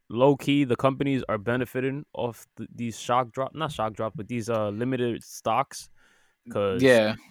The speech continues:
Speaker 1: it just brings more value if they don't have enough demand. And then second off, um,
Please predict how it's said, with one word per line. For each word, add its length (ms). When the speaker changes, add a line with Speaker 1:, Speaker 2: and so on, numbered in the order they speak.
Speaker 1:
it 140
just 260
brings 280
more 200
value 420
if 100
they 80
don't 160
have 200
enough 280
demand. 420
And 120
then 120
second 400
off, 460
um, 480